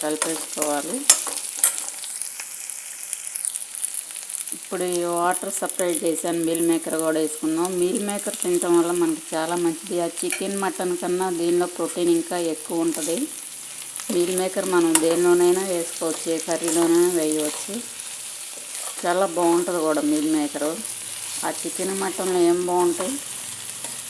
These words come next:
అందుకని చెప్పి ఇలా మనం కొంచెం కొంచెం ఎప్పుడైనా కర్రీలో ఇలా మీల్ మేకర్ వాడచ్చు.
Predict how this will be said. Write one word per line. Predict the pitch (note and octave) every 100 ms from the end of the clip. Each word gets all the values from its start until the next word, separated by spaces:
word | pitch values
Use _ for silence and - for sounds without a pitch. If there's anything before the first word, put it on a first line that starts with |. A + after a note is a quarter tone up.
| - - - - - -
అందుకని | D#4+ - F4 -
చెప్పి | F3+ - G#3+
ఇలా | F#3+ F#3 F3
మనం | E3+ E3+ D#3+ D#3 C#3+ E3+
కొంచెం | D#3 F3 E3+
కొంచెం | F3 F3 E3+
ఎప్పుడైనా | D#3 D#3+ E3+ F3 -
కర్రీలో | D#3+ E3+ E3 E3+ D#3+
ఇలా | D#3 D#3+
మీల్ | D#3+ E3
మేకర్ | D#3 - D3+
వాడచ్చు. | D3+ D3+ - -